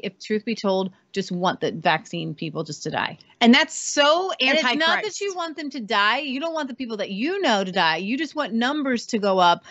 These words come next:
Speaker 1: and so it proves you
Speaker 2: Guys,
Speaker 1: right.
Speaker 2: it's evil.
Speaker 1: Okay, forget the numbers. Forget it. You know you're right. That's it.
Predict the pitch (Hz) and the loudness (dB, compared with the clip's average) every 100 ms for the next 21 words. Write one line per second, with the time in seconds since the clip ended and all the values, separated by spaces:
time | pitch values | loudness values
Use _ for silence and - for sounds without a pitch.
0 | - _ 226 220 233 202 214 - - 202 | -20 _ -2 2 4 4 2 0 2 4
1 | 190 180 220 240 294 202 208 175 - 196 | 4 2 0 2 2 0 -4 -10 -10 -8
2 | 170 151 202 240 254 240 240 - _ 269 | -8 -4 -4 -2 2 2 2 -4 _ -4
3 | 226 277 311 330 330 302 294 247 208 - | 0 2 2 2 0 2 2 0 -2 -2
4 | 226 247 277 226 202 269 254 262 262 269 | -2 2 2 0 2 4 4 4 2 2
5 | 240 208 143 - - _ - 226 - 254 | 4 4 2 -10 -20 _ -2 -2 0 0
6 | 175 | 0